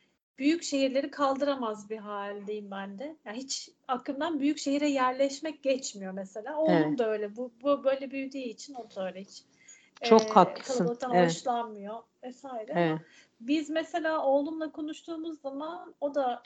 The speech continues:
Speaker 1: benimle paralel düşünüyor. Daha da hani kendi ürünlerimizi yetiştirip kendi,
Speaker 2: Hı hı,
Speaker 1: e,
Speaker 2: hı hı.
Speaker 1: işte ben bunun için birkaç tane keçi koymak istiyorum. Keçiyi çok seviyorum
Speaker 2: Keçi
Speaker 1: çünkü.
Speaker 2: çok, ben de çok severim.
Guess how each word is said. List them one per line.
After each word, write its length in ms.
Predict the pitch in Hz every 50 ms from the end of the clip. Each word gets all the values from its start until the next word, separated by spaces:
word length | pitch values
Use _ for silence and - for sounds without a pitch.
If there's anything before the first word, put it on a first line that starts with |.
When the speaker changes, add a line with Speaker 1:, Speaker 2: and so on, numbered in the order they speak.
| -
Speaker 1:
benimle 420 | 247 233 220 240 240 240 247 247 240
paralel 460 | - 247 240 233 240 247 240 233 214
düşünüyor. 400 | 214 190 - 214 214 233 269 330 381 - _ -
Daha 380 | 226 277 269 294 349 349 320 285 - _ _ -
da 240 | 247 220 - 196 - _ _ _ _ -
hani 320 | 233 220 220 220 208 196
kendi 540 | - - 262 254 254 262 247 294 294 277 - 277
ürünlerimizi 720 | 254 247 262 262 262 254 254 247 247 254 262 247 240 247
yetiştirip 640 | 247 240 240 - - - - 247 240 269 269 - _
kendi, 460 | _ 269 247 240 240 240 254 269 262
Speaker 2:
Hı 60 | 262 202
hı, 120 | 190 165
Speaker 1:
e, 320 | 196 196 208 202 226 226 226 208
Speaker 2:
hı 40 |
hı. 40 | 156
Speaker 1:
işte 400 | 165 - 180 180 185 - 254 - - _ _ _ - - _ _ -
ben 240 | 294 302 320 311
bunun 160 | 285 320 320 320
için 240 | 302 - 330 294
birkaç 380 | 269 294 285 - 311 311 285 -
tane 340 | - 294 277 277 285 277 285
keçi 260 | - 269 269 277 311
koymak 340 | - 254 220 214 214 208 190
istiyorum. 440 | - - - - 226 220 233 - - - -
Keçiyi 400 | - 285 277 - - 294 277 269
çok 220 | - 294 269 269
seviyorum 500 | - - - 269 254 247 247 226 226 240
Speaker 2:
Keçi 220 | 233 - 208 202 -
Speaker 1:
çünkü. 120 | 226 -
Speaker 2:
çok, 180 | - 233 208 185
ben 220 | 208 220 214 202
de 60 | 202
çok 240 | 196 - 220 190 -
severim. 460 | - - 202 180 185 185 175 190 180